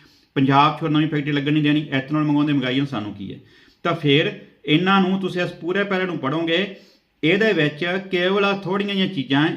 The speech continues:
ਇਹਨੂੰ ਜੇ ਮੈਂ ਦੂਜੇ ਸ਼-, ਸ਼ਬਦਾਂ 'ਚ ਕਹਾਂ ਕਿ ਇਹ ਉਹ ਚੀਜ਼ਾਂ ਆ ਰਹੀਆਂ ਜਿਹੜੀਆਂ ਭਾਰਤ ਪਹਿਲਾਂ ਹੀ ਵਿਦੇਸ਼ਾਂ 'ਚੋਂ ਮੰਗਾ ਰਿਹਾ, ਉਹ ਹੁਣ ਅਸੀਂ ਨਾਲ ਅਮਰੀਕਾ ਤੋਂ ਲੈਣੀਆਂ ਸ਼ੁਰੂ ਕਰ ਦਿਆਂਗੇ। ਇਹ ਇਹਦੇ ਵਿੱਚ ਚੀਜ਼ ਹੈ। ਹੁਣ ਇਹਦੇ ਵਿੱਚ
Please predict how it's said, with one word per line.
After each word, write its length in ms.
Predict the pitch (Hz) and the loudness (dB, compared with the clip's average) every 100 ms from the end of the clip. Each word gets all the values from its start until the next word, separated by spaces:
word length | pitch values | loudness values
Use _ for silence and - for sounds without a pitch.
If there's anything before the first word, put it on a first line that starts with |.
| 151 | -2
ਇਹਨੂੰ 260 | 175 220 | -2 -2
ਜੇ 80 | 196 | -2
ਮੈਂ 260 | 180 175 160 | 0 0 0
ਦੂਜੇ 300 | 143 156 170 | -2 -2 -4
ਸ਼-, 140 | - - | -8 -10
ਸ਼ਬਦਾਂ 380 | - 151 156 | -4 -2 -2
'ਚ 60 | 151 | -4
ਕਹਾਂ 400 | - 170 147 165 | -2 0 2 2
ਕਿ 160 | 180 - | -2 -4
ਇਹ 180 | 156 170 | -4 -2
ਉਹ 180 | 175 214 | -2 -4
ਚੀਜ਼ਾਂ 300 | 180 156 151 | -2 0 2
ਆ 120 | 131 | 2
ਰਹੀਆਂ 300 | 135 151 180 190 - _ | 2 2 0 -4 -14 _
ਜਿਹੜੀਆਂ 380 | 120 160 190 214 | -6 -4 -2 -2
ਭਾਰਤ 420 | 208 190 160 156 | 0 2 2 0
ਪਹਿਲਾਂ 380 | 190 180 196 226 | -4 -6 -4 -2
ਹੀ 120 | 208 | -2
ਵਿਦੇਸ਼ਾਂ 360 | 202 156 151 160 | -2 -2 -2 -2
'ਚੋਂ 120 | 160 | 0
ਮੰਗਾ 280 | 147 127 117 | 0 2 2
ਰਿਹਾ, 240 | 143 165 170 | 0 0 -4
ਉਹ 140 | 160 175 | -6 -4
ਹੁਣ 120 | 170 | -2
ਅਸੀਂ 140 | 165 | -2
ਨਾਲ 180 | 160 156 | 0 0
ਅਮਰੀਕਾ 340 | 160 139 143 143 | 0 0 -2 -4
ਤੋਂ 120 | 139 | -2
ਲੈਣੀਆਂ 240 | 127 127 | -2 -2
ਸ਼ੁਰੂ 160 | 123 139 | -4 -6
ਕਰ 160 | 113 | -6
ਦਿਆਂਗੇ। 420 | 92 90 117 170 - _ _ _ | -8 -8 -8 -10 -14 _ _ _
ਇਹ 240 | 147 170 180 | 0 2 0
ਇਹਦੇ 220 | 135 143 | -2 -2
ਵਿੱਚ 240 | 151 147 156 | -2 -4 -10
ਚੀਜ਼ 320 | 143 104 87 | -12 -8 -8
ਹੈ। 80 | - - _ _ _ - | -10 -16 _ _ _ -4
ਹੁਣ 340 | 220 233 247 277 - - _ - | 0 2 2 -2 -8 -20 _ -2
ਇਹਦੇ 240 | 170 240 277 | 0 2 2
ਵਿੱਚ 520 | 226 220 220 220 | 2 0 0 0